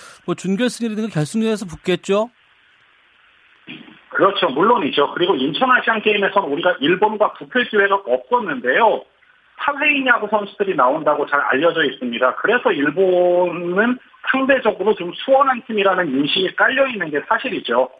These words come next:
Speaker 1: 예. 그런데 일본의 사회인 야구팀 실제 전력은 어때요?
Speaker 2: 그 사실 수월할 수 있다는 시각들이 많은데 제가 취재한 결과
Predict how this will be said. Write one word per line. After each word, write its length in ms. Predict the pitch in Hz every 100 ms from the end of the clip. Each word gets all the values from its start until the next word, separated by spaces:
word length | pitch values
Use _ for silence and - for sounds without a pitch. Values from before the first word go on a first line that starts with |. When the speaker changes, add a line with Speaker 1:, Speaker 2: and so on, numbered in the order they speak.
| 104
Speaker 1:
예. 640 | 101 92 90 92 85 71 65 _ _ _ - -
그런데 220 | - 233
일본의 320 | 170 180 233 233
사회인 360 | 233 285 269
야구팀 300 | 254 226 220
실제 320 | 190 294 302
전력은 480 | 233 139 139 185 262
어때요? 560 | 170 - 139 131 180 247 _ _ _ _ _ _ _ _ _ _ _ _ _ _ _ _ _
Speaker 2:
그 340 | - 196 202 196
사실 320 | 254 269 254 -
수월할 380 | 277 302 294 277
수 80 | 254
있다는 320 | 226 226 226
시각들이 520 | - 240 240 - 240
많은데 400 | 220 151 135 160 226 175 - - _ _
제가 280 | - 226 226
취재한 420 | - 262 277 254
결과 280 | 226 208 226